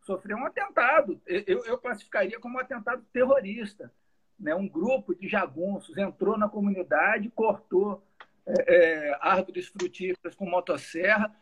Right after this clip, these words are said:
alvejou cami-, é, é, é, caminhão das pessoas, com, com espingarda, fuzil, sei lá o quê.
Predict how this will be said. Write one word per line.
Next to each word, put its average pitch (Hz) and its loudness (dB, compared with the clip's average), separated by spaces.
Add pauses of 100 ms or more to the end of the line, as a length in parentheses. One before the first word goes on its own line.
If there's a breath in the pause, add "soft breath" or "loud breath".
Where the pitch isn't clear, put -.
(240 soft breath)
alvejou 208 2
cami-, 196 -8
é, 185 -12
é, 151 -4
é, 131 -6
caminhão 170 -2 (440)
das - 0
pessoas, 202 -6 (340)
com, 277 -8
com - -4
espingarda, 131 6
fuzil, 139 0
sei 143 -2
lá 151 6
o 131 -2
quê. 170 -2